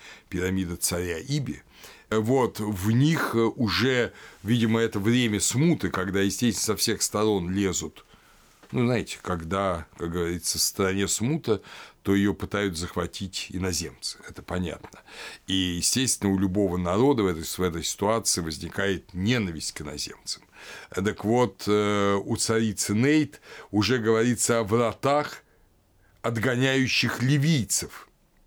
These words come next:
Хесефу Чехену,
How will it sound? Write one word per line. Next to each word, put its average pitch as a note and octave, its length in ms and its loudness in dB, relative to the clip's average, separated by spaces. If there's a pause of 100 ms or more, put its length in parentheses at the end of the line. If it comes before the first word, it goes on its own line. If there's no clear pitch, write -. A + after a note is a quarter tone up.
(1200)
Хесефу B2+ 800 2 (2000)
Чехену, A#2 680 2